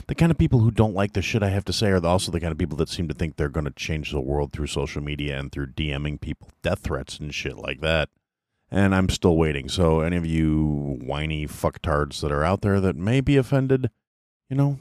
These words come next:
come on, g-, give me something to work with here. And with that little bit of bait out of the way, let's carry on to the main topic of the episode. Now, there's gonna be a lot of little minor, well, they're not minor, but a lot of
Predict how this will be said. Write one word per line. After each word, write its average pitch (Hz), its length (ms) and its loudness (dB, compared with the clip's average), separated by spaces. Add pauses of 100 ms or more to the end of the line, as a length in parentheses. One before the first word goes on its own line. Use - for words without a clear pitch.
come 180 140 -2
on, 87 180 -2 (320)
g-, 143 280 -4 (120)
give 147 140 2
me 135 80 2
something 123 260 -2
to 101 80 2
work 82 180 2
with 71 140 -4
here. 64 240 -8 (220)
And 147 200 6
with 139 120 6
that 123 160 6
little 104 160 6
bit 92 160 6
of 78 100 4
bait 90 180 4
out 85 120 4
of 82 80 2
the 82 60 4
way, 101 180 4
let's 104 240 2
carry 92 400 0
on 85 200 0
to 87 160 2
the 82 140 0
main 76 480 -2
topic 71 400 -4
of 65 140 -2
the 69 160 -2
episode. 71 480 -2
Now, 123 220 6 (500)
there's 120 120 0
gonna 143 120 6
be 139 220 8
a 95 100 2
lot 98 260 4
of 87 200 2
little 92 180 6
minor, 87 540 2 (360)
well, 85 300 0
they're 78 220 -8
not 87 160 -2
minor, 73 360 -4
but 78 120 -2
a 85 40 2
lot 98 200 2
of - 260 -2